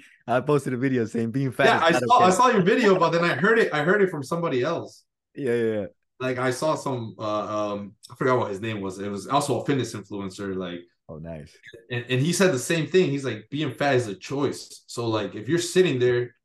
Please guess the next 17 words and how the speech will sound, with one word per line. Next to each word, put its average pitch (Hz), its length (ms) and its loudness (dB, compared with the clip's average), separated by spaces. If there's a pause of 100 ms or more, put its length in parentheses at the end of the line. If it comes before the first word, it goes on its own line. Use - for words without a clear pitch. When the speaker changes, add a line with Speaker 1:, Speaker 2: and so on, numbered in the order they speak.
(160)
Speaker 2:
you 107 120 -18
can't 135 220 -8
control 127 320 0
your 98 120 -2
mouth. 110 400 -4 (520)
Speaker 1:
Yep. 90 320 -10
Speaker 2:
Like, 92 180 -16 (240)
you 113 100 -4
know, 139 200 -2
and, 117 180 -6 (280)
and 120 200 -6
you 123 120 -8
just 147 260 -8
make 139 180 -2
excuse 165 400 0
after 123 220 0
excuse, 120 600 -2